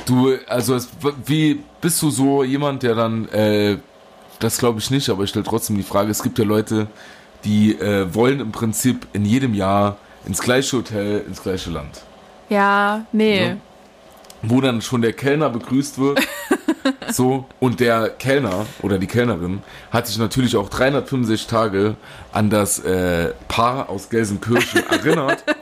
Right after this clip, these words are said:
Speaker 1: und weiß genau, was sie trinken wollen. Ne? Der kennt
Speaker 2: Ja.
Speaker 1: uns, ne? Der Pepe, der kennt uns einfach.
Speaker 2: <laughs>
Speaker 1: Wenn wir kommen, du, der Pepe, der stellt uns direkt schon, mein Mann einen Bitburger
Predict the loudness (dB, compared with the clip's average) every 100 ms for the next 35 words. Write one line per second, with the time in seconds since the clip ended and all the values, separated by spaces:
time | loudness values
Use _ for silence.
0 | -6 -4 0 2 2 0 0 2 2 0
1 | -2 -4 0 0 0 -2 -2 -2 -2 -6
2 | -6 -2 -2 -2 -2 2 2 2 2 2
3 | 0 0 0 0 -2 0 0 0 0 -4
4 | -6 -10 -2 0 0 0 2 2 0 0
5 | -2 -2 -2 -4 -6 -8 -10 -10 -16 -20
6 | -18 -18 -20 -6 -2 0 -2 0 0 2
7 | 2 2 2 0 -4 -4 2 2 2 2
8 | 2 -2 -10 -20 -14 -6 -2 0 0 0
9 | -2 0 0 0 -2 -2 -2 0 -4 -4
10 | -2 0 2 0 -2 0 -2 0 2 2
11 | 4 2 0